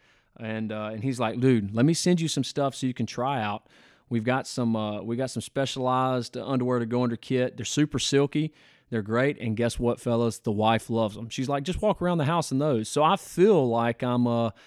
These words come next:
I'm now an object of desire for my old lady. So, dudes, I would go ahead and encourage you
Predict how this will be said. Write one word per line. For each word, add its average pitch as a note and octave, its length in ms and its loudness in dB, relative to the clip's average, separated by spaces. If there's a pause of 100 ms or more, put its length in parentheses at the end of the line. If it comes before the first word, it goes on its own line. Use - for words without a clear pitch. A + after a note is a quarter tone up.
(200)
I'm A#2+ 160 2
now B2 240 2
an A#2 160 -2
object B2 540 0
of A2+ 120 -4
desire A2 520 -4
for - 160 -4
my G#2+ 100 2
old G#2+ 240 -2
lady. G#2+ 260 -4
So, A2+ 160 -8
dudes, C3+ 460 0 (280)
I B2+ 120 -2
would C#3+ 180 2
go C#3 160 4
ahead C3 220 2
and B2 80 2
encourage B2+ 480 0
you D3+ 160 -2